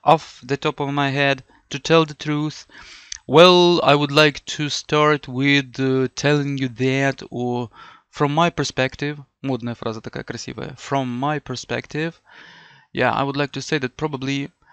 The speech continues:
ну, естественно, старайтесь, чтобы это у вас легко из вас вылетало. То есть это фразы на-, соединители, это не фразы смысловые, поэтому акцент на них делать не надо.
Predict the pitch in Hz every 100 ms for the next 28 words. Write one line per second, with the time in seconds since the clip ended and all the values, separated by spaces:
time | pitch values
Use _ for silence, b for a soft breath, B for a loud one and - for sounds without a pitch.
0 | b - 175 160 - 151 - 156 123 113
1 | - 175 139 - 139 143 139 139 - -
2 | 147 - 123 110 110 107 117 113 - 107
3 | - - _ - 135 - 170 - - 160
4 | 185 135 139 - 143 143 170 151 - 113
5 | - - 147 156 180 175 123 135 - 143
6 | 117 92 - 135 135 135 131 B B -
7 | - - 208 185 127 117 120 165 135 143
8 | 139 92 -